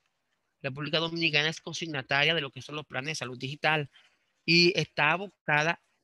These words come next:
a avanzar. Lo que necesitamos es justamente ese pilar, ese primer pilar que tiene que ver mucho con lo que son las políticas, las normas,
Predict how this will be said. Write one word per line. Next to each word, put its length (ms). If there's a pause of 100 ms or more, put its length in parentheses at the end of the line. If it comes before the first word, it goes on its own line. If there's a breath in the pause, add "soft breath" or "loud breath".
(380)
a 240
avanzar. 540 (880)
Lo 120
que 80
necesitamos 640
es 80
justamente 600
ese 160
pilar, 600
ese 180
primer 360
pilar 460 (340 loud breath)
que 120
tiene 220
que 120
ver 160
mucho 380
con 140
lo 80
que 100
son 160
las 120
políticas, 640
las 120
normas, 560